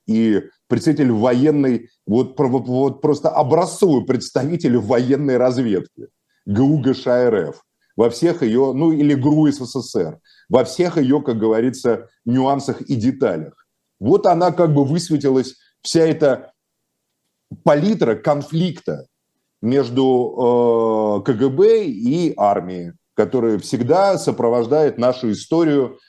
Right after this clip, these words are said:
и тут обросла ещё бизнес-связями,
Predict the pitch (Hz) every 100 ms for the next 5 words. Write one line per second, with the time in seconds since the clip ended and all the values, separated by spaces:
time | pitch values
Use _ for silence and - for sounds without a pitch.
0 | _ 110 110 175 160 131 143 143 160 156
1 | 135 - 120 127 147 139 110 - 135 165
2 | 143 135 127 120